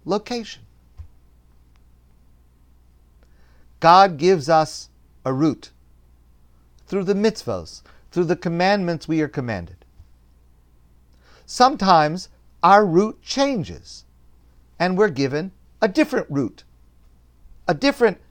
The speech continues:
mitzvah takes priority. In our case, protecting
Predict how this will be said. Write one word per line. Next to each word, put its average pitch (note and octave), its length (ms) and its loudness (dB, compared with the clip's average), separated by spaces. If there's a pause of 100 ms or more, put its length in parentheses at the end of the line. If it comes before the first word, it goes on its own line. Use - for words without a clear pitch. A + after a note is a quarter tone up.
(140)
mitzvah E3 640 -2 (300)
takes - 320 -4
priority. F#3+ 720 2 (180)
In F3 140 0
our A3 260 6
case, - 600 -12 (440)
protecting G3+ 640 -2